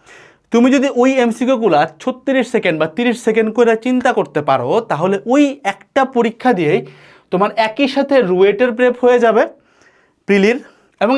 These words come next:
একই সাথে ঢাবির এমসিকিউ প্রেপও হয়ে যাবে। Given the fact, <clears throat> এটা তোমার জন্য আরও ভালো, কারণ তোমার রুয়েটে আবার ক্যালকুলেটর দিবে, ঢাবির ভর্তি পরীক্ষা আবার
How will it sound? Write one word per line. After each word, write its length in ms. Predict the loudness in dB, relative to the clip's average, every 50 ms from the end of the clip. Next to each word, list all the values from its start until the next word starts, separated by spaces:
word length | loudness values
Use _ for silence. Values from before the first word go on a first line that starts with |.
| 0 -2
একই 140 | -2 -2 -4
সাথে 140 | -2 -2 -2 -2 -2
ঢাবির 280 | -2 -2 0 0 -2 -2 -2 -4
এমসিকিউ 360 | -6 -4 -6 -6 -6 -4 -4 -4 -4
প্রেপও 220 | -6 -6 -4 -6 -6 -4
হয়ে 200 | -4 -4 -4 -2 -2
যাবে। 200 | -4 -4 -4 -6 -14 -20 _ _ _ _ -20 -20 _ _ _ _ _ _ -6 -2 0
Given 260 | 2 4 4 4 2 2 2
the 80 | 0 0 0 0
fact, 340 | 0 2 2 0 -2 -4 -12 _ _ -4 -2 0
<clears throat> 260 | 2 2 0 0 0
এটা 120 | 0 0 0 0
তোমার 160 | 0 0 0 0
জন্য 100 | 2 2 2
আরও 100 | 2 0 -2 -2 -2
ভালো, 220 | 0 2 2 2 0 0 -2 -2
কারণ 160 | -4 -4 -4 -4 -4
তোমার 180 | -2 -2 -2 -2 0
রুয়েটে 260 | 2 2 2 2 2 0
আবার 120 | 0 0 0 0
ক্যালকুলেটর 480 | 0 0 2 2 2 2 2 2 2 0 -2 -4
দিবে, 160 | -8 -8 -10 -16 _ _ _ _ _ _ _ -20 -20 _ _ _ _ _ _ -4 -2
ঢাবির 240 | 0 2 2 2 0
ভর্তি 160 | 0 -2 -2 -2 -4
পরীক্ষা 220 | -4 -2 0 0 0
আবার 100 | 0 0